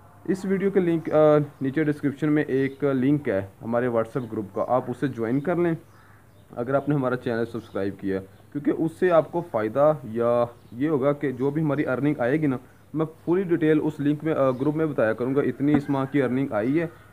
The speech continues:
और इस, इस भाई को हमने दे दी है, ठीक है ना? कोई बंदा ये मत समझे कि ये बंदा फ्रॉड करेगा। इंशाल्लाह मेरा ये चैनल है,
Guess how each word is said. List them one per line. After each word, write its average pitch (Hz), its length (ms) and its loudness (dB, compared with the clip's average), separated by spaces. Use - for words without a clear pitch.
और 135 160 -6
इस, 156 200 0
इस 151 200 -2
भाई 135 200 2
को 139 140 0
हमने 127 220 2
दे 107 220 0
दी 110 140 -4
है, 110 60 0
ठीक 160 240 0
है 180 60 0
ना? 170 80 -2
कोई - 360 -4
बंदा 147 200 2
ये 139 240 2
मत 156 160 2
समझे 147 300 0
कि 147 120 -2
ये 147 80 2
बंदा 135 260 0
फ्रॉड 104 340 -2
करेगा। 101 400 -4
इंशाल्लाह 147 360 -2
मेरा 143 160 0
ये 139 220 -2
चैनल 147 340 0
है, - 280 -4